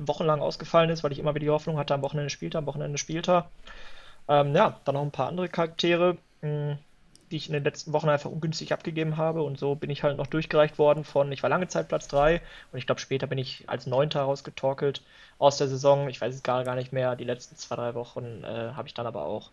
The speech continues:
ja, wusste ich schon, dass er wird leider nichts mehr. Und diese Saison, ja, ich bin es bisher anders angegangen. Ähm, letzten, oder das letzte Jahr, ähm, ich glaub, da bist du genauso wie ich immer mit dem, so ein bisschen mit der Vorstellung, okay, der Saisonstart muss passen. Du musst einfach schon einen sehr, sehr,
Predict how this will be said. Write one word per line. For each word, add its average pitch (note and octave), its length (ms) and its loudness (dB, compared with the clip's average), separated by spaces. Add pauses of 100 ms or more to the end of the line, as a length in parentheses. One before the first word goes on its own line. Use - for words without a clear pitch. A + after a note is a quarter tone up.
ja, G2 160 -2 (320)
wusste D#3 360 2
ich C#3 60 0
schon, C#3+ 220 2
dass C3+ 240 4
er C3+ 140 2
wird C3 120 0
leider B2 220 -2
nichts C3 260 -10
mehr. A2+ 140 -2
Und B2+ 80 -6
diese D#3 140 -4
Saison, F#3 300 4 (440)
ja, E3+ 100 12
ich - 100 6
bin A#3 120 -2
es G#3+ 100 -6
bisher G3 220 6
anders G3+ 180 4
angegangen. G3+ 480 4 (840)
Ähm, D#3 280 12
letzten, D#3+ 840 0 (160)
oder D#3+ 120 4
das D3 120 -2
letzte D#3+ 260 0
Jahr, D#3 480 8
ähm, C#3+ 460 -6 (180)
ich - 100 -18
glaub, - 160 4
da - 40 4
bist D3+ 220 0
du E3 100 -2
genauso E3 400 6
wie D#3 160 -6
ich - 260 -2
immer E3 200 2
mit D#3+ 180 -2
dem, D#3 300 -2
so D#3 80 -6
ein - 20 -18
bisschen - 220 -8
mit D#3 100 -4
der D3 60 -4
Vorstellung, D#3 320 0
okay, D#3+ 160 -2
der D3+ 100 0
Saisonstart D#3 560 8
muss F3 200 -4
passen. - 440 0 (360)
Du D3 100 -8
musst F#3+ 200 -4
einfach D#3+ 300 8
schon C#3+ 300 -2 (240)
einen D#3+ 120 -4
sehr, D3 200 2
sehr, D3+ 160 2